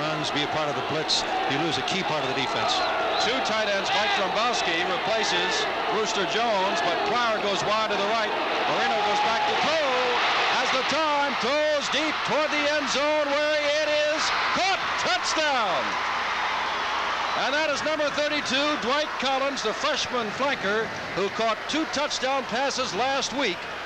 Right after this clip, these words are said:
Speaker 2: against the University of Maryland. And Marino was right on target, a thirty-nine-yard touchdown pass. And Bobby Bowden said,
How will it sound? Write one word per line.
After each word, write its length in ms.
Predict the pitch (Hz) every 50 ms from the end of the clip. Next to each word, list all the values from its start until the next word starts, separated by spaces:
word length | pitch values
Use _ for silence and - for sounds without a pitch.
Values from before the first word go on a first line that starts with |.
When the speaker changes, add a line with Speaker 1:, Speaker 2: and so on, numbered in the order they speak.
| - - - -
Speaker 2:
against 380 | 151 160 202 240 269 - -
the 80 | - 220
University 480 | 240 262 262 254 262 240 - 254 254
of 80 | 254 240
Maryland. 400 | 247 254 254 233 208 165 131 110
And 160 | 139 160 180
Marino 500 | 202 208 233 269 277 269 247 233 240 233
was 160 | 214 208 160 151
right 220 | 190 254 277 285
on 220 | 277 277 269 262 208
target, 340 | - 214 208 175 175 202 214 - - - - - - 131
a 140 | 147 170 - - -
thirty-nine-yard 880 | - 285 302 302 302 285 269 254 262 262 262 247 240 247 247 240 -
touchdown 520 | - 220 240 247 - - 220 226 233 226 214
pass. 500 | 190 190 220 220 190 151 120 104 - - - - - - - - - -
And 160 | 127 139 147
Bobby 300 | 202 240 269 269 240 226
Bowden 420 | 196 233 254 254 254 240 208 196
said, 380 | 185 - - 254 254 226 208 202